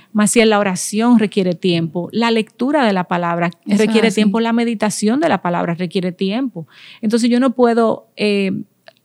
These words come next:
Speaker 1: sumarme a la corriente de este mundo de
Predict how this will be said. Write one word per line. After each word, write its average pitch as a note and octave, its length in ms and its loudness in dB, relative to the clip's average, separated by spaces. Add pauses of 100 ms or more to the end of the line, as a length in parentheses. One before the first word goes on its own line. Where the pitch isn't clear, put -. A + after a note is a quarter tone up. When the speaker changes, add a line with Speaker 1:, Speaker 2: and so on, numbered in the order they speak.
(140)
Speaker 1:
sumarme A#3 720 2
a F#3+ 80 2
la F#3 120 2
corriente A3 400 2
de B3+ 60 2
este A3+ 140 -2
mundo F#3 400 2
de F#3 240 0